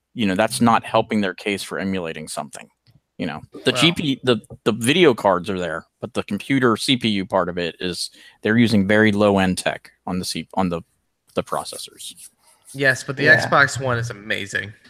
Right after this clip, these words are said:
Speaker 1: But not the C P U. Still a mobile C P U.
Speaker 2: I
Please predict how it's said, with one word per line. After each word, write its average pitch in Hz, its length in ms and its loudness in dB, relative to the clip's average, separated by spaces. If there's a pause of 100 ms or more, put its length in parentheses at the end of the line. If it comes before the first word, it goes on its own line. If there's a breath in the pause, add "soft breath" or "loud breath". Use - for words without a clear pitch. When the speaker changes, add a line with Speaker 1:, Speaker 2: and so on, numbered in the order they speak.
(720 loud breath)
Speaker 1:
But 95 120 0
not 101 180 6
the 101 80 -2
C 104 180 2
P 95 200 -2
U. 95 100 2
Still 104 300 4
a - 20 6
mobile 101 300 6
C - 180 2
P 107 220 0
U. 95 80 0
Speaker 2:
I 90 40 -6